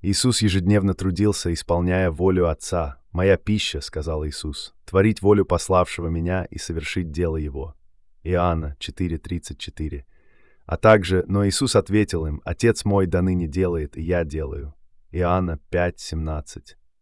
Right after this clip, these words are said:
В субботу он часто находил в храме наибольшее количество людей, которым нужно было услышать весть о Царстве, и пришёл в Назарет, где был воспитан, и вошёл по обыкновению своему в синагогу в день субботний и встал читать.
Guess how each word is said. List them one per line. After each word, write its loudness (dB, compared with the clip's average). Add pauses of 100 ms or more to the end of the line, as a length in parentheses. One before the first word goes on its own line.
(420)
В -14
субботу 6
он 4
часто 4
находил 0
в -6
храме 2
наибольшее 0
количество -4
людей, 0
которым -4
нужно 0
было -2
услышать -4
весть 0
о 0
Царстве, -6 (440)
и -6
пришёл 4
в 0
Назарет, 4
где -4
был -2
воспитан, -4 (300)
и -4
вошёл 6
по 6
обыкновению 4
своему 0
в -12
синагогу 0
в -6
день -2
субботний -6 (240)
и -10
встал -2
читать. -10